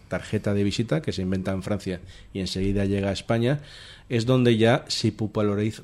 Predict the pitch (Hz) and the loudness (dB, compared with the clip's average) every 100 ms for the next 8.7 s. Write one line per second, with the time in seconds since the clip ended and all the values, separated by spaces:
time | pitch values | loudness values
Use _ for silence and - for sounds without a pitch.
0 | - 113 95 107 101 110 131 123 117 120 | -8 -6 -2 -2 0 0 0 0 0 0
1 | 131 113 - 87 - - 101 92 90 92 | 0 0 -2 -6 -10 -8 -6 -6 -6 -8
2 | - 92 92 87 131 110 - - - - | -6 -6 -4 -2 0 0 -2 -14 -18 -16
3 | - - - 98 98 101 123 143 - - | -16 -18 -4 0 2 4 6 6 4 -6
4 | 107 107 127 139 - 113 - 104 90 101 | -2 2 4 4 4 2 2 0 -2 -4
5 | 98 95 92 87 80 113 - 80 - - | -4 -4 -4 -4 -2 -2 -2 -8 -8 -8
6 | 90 85 80 76 82 - 104 104 107 107 | -6 -4 -4 -6 -6 -6 -2 0 2 2
7 | 101 110 110 - - 117 110 - 104 110 | 2 2 2 2 2 2 2 0 0 0
8 | - 107 117 110 98 90 | 0 2 0 2 0 -2